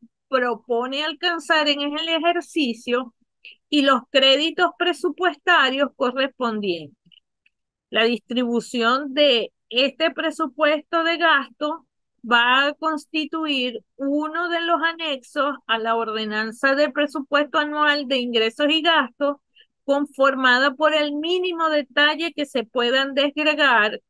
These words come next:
dentro de las categorías programáticas, y finalmente se señala que durante ese proceso de formulación del presupuesto de gasto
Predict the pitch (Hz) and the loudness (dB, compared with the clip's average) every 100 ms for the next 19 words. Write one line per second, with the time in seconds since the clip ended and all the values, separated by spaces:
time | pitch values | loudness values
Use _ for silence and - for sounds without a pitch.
0 | _ 214 214 254 330 - 302 285 240 233 | _ -18 -2 0 0 -2 0 2 2 -2
1 | - 220 220 220 202 202 214 226 247 294 | -2 -4 -2 -6 -6 -6 -4 -4 -2 0
2 | 294 294 320 330 285 254 254 247 262 254 | 2 4 4 4 2 2 -4 0 0 -2
3 | _ - - _ 262 - - 277 302 359 | _ -20 -20 _ -2 -2 -2 0 2 0
4 | 349 349 269 247 254 240 - _ _ - | 0 0 0 0 0 0 -4 _ _ -20
5 | _ _ _ - 277 - 370 349 330 233 | _ _ _ 0 0 2 -2 0 2 2
6 | 208 208 - 269 240 233 233 226 214 247 | 2 -2 0 0 2 0 -2 -2 -2 -2
7 | - 311 339 339 320 349 294 277 233 214 | -2 -4 0 -2 0 2 2 0 -2 -2
8 | 208 214 208 208 208 220 196 202 190 185 | 0 0 0 -2 -2 -2 -2 -2 -4 -4
9 | - 208 233 262 302 302 302 - - 302 | -6 -6 -4 -2 -4 -4 -8 -12 -4 -4
10 | 294 _ 320 311 311 294 233 - 233 240 | -4 _ -4 -2 0 0 0 -2 -6 -8